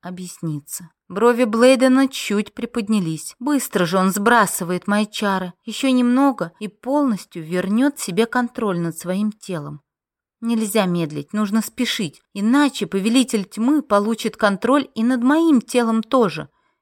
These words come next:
И извиняться будет поздно. Мне останется только молиться за свою душу.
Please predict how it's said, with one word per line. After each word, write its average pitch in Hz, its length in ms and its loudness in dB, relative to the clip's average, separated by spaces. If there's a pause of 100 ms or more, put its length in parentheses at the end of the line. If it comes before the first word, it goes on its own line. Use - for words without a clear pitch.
(180)
И 190 120 -10
извиняться 214 600 -2
будет 190 400 -10
поздно. 160 500 -14 (120)
Мне 285 340 0
останется 156 720 -8
только 226 640 -8
молиться 220 680 -2
за 160 160 -6
свою 170 400 -6
душу. 180 460 -10